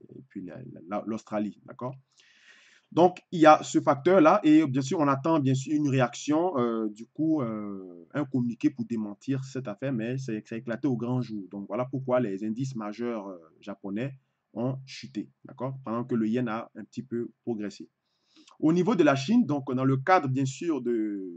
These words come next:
cette, euh, trade war, donc en, entre, entre guillemets, euh, le, le président de la Chine, qui s'appelle, euh,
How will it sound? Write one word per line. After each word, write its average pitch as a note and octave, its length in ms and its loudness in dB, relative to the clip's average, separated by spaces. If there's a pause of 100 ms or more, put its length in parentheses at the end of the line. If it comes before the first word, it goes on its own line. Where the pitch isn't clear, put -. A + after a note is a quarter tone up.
(480)
cette, C3+ 360 -6
euh, A2+ 260 -4 (400)
trade D3 260 0
war, B2+ 520 2
donc G2 260 -12
en, B2 240 -2
entre, A2 420 -6
entre A2+ 140 -8
guillemets, G#2 360 -6 (600)
euh, B2+ 220 2
le, C#3+ 400 4
le C#3+ 420 2
président D#3 520 0
de C#3+ 80 2
la B2+ 120 2
Chine, B2+ 380 -2
qui - 120 -20
s'appelle, B2+ 420 -2
euh, G#2 500 -6